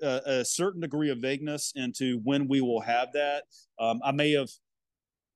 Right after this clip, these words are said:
not had enough of that vagueness or uncertainty into it, but we, we need to start doing these pop-ups over here. So as of right now, uh, I'm hoping to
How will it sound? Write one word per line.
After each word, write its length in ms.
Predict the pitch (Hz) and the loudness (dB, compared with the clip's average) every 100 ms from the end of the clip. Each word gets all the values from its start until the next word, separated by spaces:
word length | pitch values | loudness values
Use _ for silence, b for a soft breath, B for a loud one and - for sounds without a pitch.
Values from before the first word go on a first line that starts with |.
| _ _ _ _ _ - | _ _ _ _ _ -6
not 220 | 135 143 | -4 -2
had 180 | 135 135 | 2 2
enough 300 | 113 120 - - | 2 -2 -4 -4
of 100 | 123 | 0
that 200 | 127 123 | -2 -2
vagueness 520 | 123 127 135 131 - | -4 -2 -2 -4 -4
or 260 | 131 117 113 | -2 -2 0
uncertainty 720 | 127 113 131 120 - 135 127 | -2 -4 -6 -6 -2 0 0
into 280 | 123 120 147 | -2 2 2
it, 80 | 113 | 2
but 180 | 127 117 - B B | 2 0 -2 B B
we, 200 | 113 101 _ _ b b | -10 -10 _ _ b b
we 340 | 156 254 143 156 | 0 4 6 8
need 260 | 170 180 | 8 6
to 140 | 170 160 | 6 4
start 340 | - 147 139 | 6 4 4
doing 220 | 135 135 | 2 2
these 160 | 120 - | 2 0
pop-ups 440 | 147 143 139 - | 0 0 -2 -4
over 180 | 127 117 | -4 -4
here. 200 | 117 120 | -2 -4
So 300 | - 123 120 123 | -2 -2 0 2
as 220 | 131 135 | 0 0
of 120 | 113 | 0
right 240 | 135 123 120 | 0 -2 -4
now, 480 | 135 143 113 107 - b b b | -6 -4 -2 -4 -6 b b b
uh, 340 | 117 113 110 104 - | 0 2 2 -2 -2
I'm 180 | 117 - | -4 -2
hoping 500 | 147 147 151 135 127 - - | 0 0 0 0 -2 -6 -2
to 560 | 127 123 123 123 120 | 0 2 4 4 2